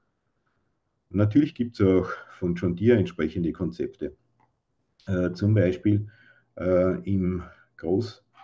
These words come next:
äh, Traktorenbereich hat man sich also hier einen Prototyp auch entwickelt. Fünfhundert Kilowatt elektrischer Antrieb, äh, tausend Kilowatt, äh, elektrisches Power-Offboarding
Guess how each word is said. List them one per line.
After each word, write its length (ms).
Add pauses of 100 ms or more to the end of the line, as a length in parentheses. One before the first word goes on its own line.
(200)
äh, 360
Traktorenbereich 880
hat 180
man 100
sich 240
also 220
hier 180
einen 300
Prototyp 520
auch 140
entwickelt. 540 (400)
Fünfhundert 560
Kilowatt 440
elektrischer 540
Antrieb, 420 (1300)
äh, 240
tausend 380
Kilowatt, 680 (760)
äh, 380
elektrisches 680
Power-Offboarding 1120